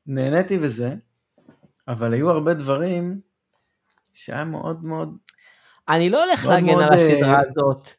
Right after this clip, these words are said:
Speaker 2: שהיא הסדרה הטובה של מארוול, כן? זה לא המקרה.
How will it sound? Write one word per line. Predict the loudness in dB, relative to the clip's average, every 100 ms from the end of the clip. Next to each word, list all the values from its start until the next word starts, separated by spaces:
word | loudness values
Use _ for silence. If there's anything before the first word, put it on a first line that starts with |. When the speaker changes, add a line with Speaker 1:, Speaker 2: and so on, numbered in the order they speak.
| _
Speaker 2:
שהיא | -2 -2
הסדרה | -2 -2 0
הטובה | 0 0 -2 -2
של | -2
מארוול, | -2 -4 -4 -8
כן? | -6 -4 -4 -4
זה | -4
לא | -4
המקרה. | -6 -10 -8 -10